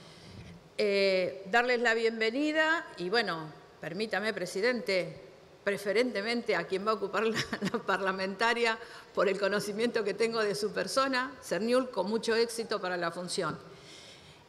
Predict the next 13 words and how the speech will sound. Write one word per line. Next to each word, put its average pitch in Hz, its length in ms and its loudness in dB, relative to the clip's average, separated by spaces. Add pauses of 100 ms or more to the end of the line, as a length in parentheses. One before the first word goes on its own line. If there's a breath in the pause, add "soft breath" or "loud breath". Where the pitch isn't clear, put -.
Y 247 80 -2
me 320 160 2
parece, 339 400 2
señor 285 300 -2
presidente, 285 540 -2
que 247 100 2
deberíamos 233 680 2
votar 240 640 2 (160)
la 180 320 0
designación 202 840 -2
de 190 460 0
la 175 180 2
vi-, 233 160 -2